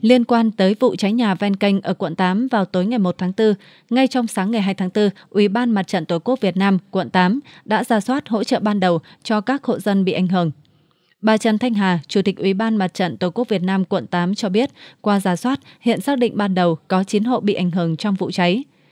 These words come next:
Trong đó, với ba hộ bị thiệt hại nặng, quận tám đã hỗ trợ ban đầu bốn mươi mốt triệu đồng tiền mặt và nhu yếu phẩm trị giá là một triệu đồng. Với sáu hộ thiệt hại nhẹ hơn, mỗi hộ được mười một triệu đồng tiền mặt và nhu yếu phẩm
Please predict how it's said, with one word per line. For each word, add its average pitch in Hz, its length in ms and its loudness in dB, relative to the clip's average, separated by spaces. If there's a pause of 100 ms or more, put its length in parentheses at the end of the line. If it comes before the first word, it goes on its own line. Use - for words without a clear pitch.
(200)
Trong 233 200 0
đó, 196 280 2
với 208 180 0
ba 240 140 -2
hộ 214 220 -2
bị 180 160 -2
thiệt 202 200 -4
hại 190 120 -2
nặng, 175 220 -2 (280)
quận 190 180 -2
tám 190 240 0
đã 208 100 -2
hỗ 233 160 -2
trợ - 160 -4
ban 208 220 -2
đầu 180 340 2
bốn 190 220 0
mươi 247 100 0
mốt 277 200 0
triệu - 140 -4
đồng 185 220 0
tiền 180 200 -2
mặt 175 180 -2 (240)
và 202 180 0
nhu 214 180 2
yếu 220 180 -2
phẩm 190 260 0 (260)
trị 175 180 -6
giá 185 200 -2
là 247 120 0
một 185 180 0
triệu 160 140 -4
đồng. 175 260 0 (720)
Với 208 160 4
sáu 233 200 0
hộ 233 180 0
thiệt 202 200 -4
hại 196 140 -2
nhẹ 190 180 0
hơn, 220 220 2 (200)
mỗi 214 180 0
hộ 262 200 0
được 196 300 -4
mười 202 160 0
một 185 240 0
triệu - 140 -4
đồng 185 220 -2
tiền 185 200 -2
mặt 180 180 0 (280)
và 202 160 0
nhu 214 200 2
yếu 214 180 -2
phẩm 185 260 0